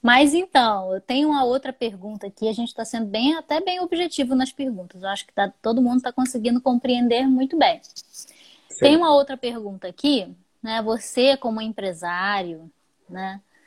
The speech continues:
Speaker 1: É... quais são as recomendações que você dá para aqueles alunos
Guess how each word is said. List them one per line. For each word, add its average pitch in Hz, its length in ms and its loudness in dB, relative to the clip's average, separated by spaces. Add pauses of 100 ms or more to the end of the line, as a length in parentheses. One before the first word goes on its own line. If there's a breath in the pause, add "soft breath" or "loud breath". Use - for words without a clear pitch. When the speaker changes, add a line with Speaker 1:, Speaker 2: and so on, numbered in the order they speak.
(380 soft breath)
Speaker 1:
É... 190 520 2 (760)
quais 381 280 4
são 415 120 -8
as 349 120 -6
recomendações 277 1160 -6
que - 100 -16
você 226 320 -8
dá 233 460 -2 (840)
para 277 200 6
aqueles 311 420 -6
alunos 240 1000 -8